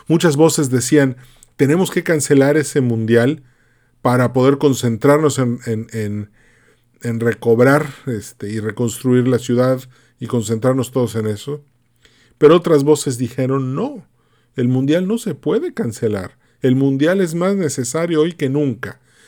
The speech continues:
Porque necesitamos algo para que el pueblo mexicano festeje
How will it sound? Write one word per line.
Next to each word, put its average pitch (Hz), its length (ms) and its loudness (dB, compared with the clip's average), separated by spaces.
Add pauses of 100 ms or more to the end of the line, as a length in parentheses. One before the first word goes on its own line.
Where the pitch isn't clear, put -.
(220)
Porque 139 280 2
necesitamos 135 840 -4
algo 123 560 0 (300)
para 131 240 0
que 127 100 0
el 117 100 0
pueblo 170 300 0
mexicano 131 540 -2
festeje 127 840 -2